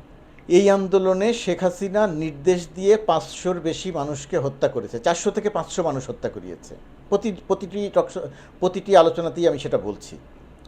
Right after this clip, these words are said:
চারশো থেকে পাঁচশো মানুষ হত্যা করেছে। আজকে একটা ভালো সিদ্ধান্ত হয়েছে, আইন উপদেষ্টা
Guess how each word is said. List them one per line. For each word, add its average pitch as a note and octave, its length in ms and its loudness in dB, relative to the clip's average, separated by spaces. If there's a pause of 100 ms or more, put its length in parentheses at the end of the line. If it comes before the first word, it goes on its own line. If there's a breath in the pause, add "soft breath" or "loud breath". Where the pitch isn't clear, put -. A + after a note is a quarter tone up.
(120)
চারশো C#3 280 -4
থেকে F3 200 -8
পাঁচশো E3 340 -4
মানুষ C#3 300 -10
হত্যা D3 180 -6
করেছে। C#3 400 -8 (720 loud breath)
আজকে C3 280 -2
একটা D3+ 180 0
ভালো C3 220 0
সিদ্ধান্ত E3 440 -4
হয়েছে, E3 440 -2 (720)
আইন C#3 240 -4
উপদেষ্টা C#3 760 4